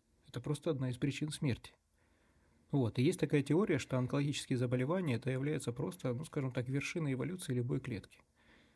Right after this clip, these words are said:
То есть у нас в организме происходит огромное количество деления, огромное количество мутаций, там семь миллиардов клеток нашего в день организма делятся, и, ну,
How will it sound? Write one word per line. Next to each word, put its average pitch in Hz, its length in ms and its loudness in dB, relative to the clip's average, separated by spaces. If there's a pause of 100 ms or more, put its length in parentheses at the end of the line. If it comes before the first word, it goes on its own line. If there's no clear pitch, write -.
(320)
То 131 100 -4
есть 127 100 -2
у - 20 2
нас 185 160 2
в 160 40 4
организме 127 420 2
происходит 123 420 -2
огромное 151 340 0
количество 135 380 -4
деления, 117 480 2
огромное 135 320 0
количество 120 380 -2
мутаций, 120 440 -2
там 110 200 0
семь 143 200 0
миллиардов 123 400 4
клеток 135 320 -2
нашего 117 440 -2
в 113 120 -2
день 127 240 2
организма 120 540 0
делятся, 143 460 0
и, 127 400 0
ну, 127 440 -4